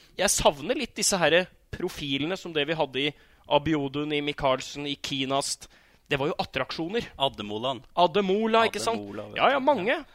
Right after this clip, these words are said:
Speaker 1: Men det var
Speaker 2: Det er
Speaker 1: attraksjoner.
Speaker 2: sant.
Speaker 1: Daniel Novak. Det var, ja, jo.
Speaker 2: <laughs> Ja,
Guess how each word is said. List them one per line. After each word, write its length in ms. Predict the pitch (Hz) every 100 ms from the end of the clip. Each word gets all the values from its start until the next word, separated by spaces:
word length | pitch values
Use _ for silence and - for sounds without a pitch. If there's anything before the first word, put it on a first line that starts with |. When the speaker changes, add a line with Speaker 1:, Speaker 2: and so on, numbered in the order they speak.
| - -
Speaker 1:
Men 140 | 202
det 120 | 190
var 120 | 202 247
Speaker 2:
Det 60 |
er 40 | 233
Speaker 1:
attraksjoner. 480 | 233 226 - 196 214
Speaker 2:
sant. 200 | - 127
Speaker 1:
Daniel 400 | 170 185 208 202
Novak. 560 | 180 185 185 - - - - _ _ _ _
Det 80 | 156
var, 240 | 143 156 185 - -
ja, 140 | 202 320
jo. 140 | 415
Speaker 2:
<laughs> 60 |
Ja, 80 | 311